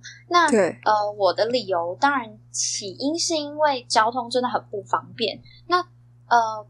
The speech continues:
Speaker 1: 可是我觉得对于 X 世代，就比较年纪比较大的工作者来说，他会觉得这是，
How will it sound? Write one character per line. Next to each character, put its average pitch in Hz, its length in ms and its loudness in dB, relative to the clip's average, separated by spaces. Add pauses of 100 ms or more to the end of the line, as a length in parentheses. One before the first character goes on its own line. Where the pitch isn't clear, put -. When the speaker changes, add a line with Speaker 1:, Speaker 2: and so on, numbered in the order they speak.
Speaker 1:
可 - 140 0
是 330 80 2
我 359 120 4
觉 - 100 -4
得 208 120 2
对 285 240 6
于 190 300 -6
X - 480 0
世 247 80 -2
代， 202 120 2
就 294 140 2
比 294 80 -12
较 254 160 6
年 254 140 -12
纪 359 100 -4
比 311 80 -8
较 233 140 0
大 262 180 -4
的 - 60 -8
工 233 140 -12
作 262 120 -10
者 214 80 -12
来 190 140 -12
说， 285 120 0
他 339 160 0
会 359 140 0
觉 220 160 -8
得 208 120 -8
这 294 160 2
是， 302 460 -6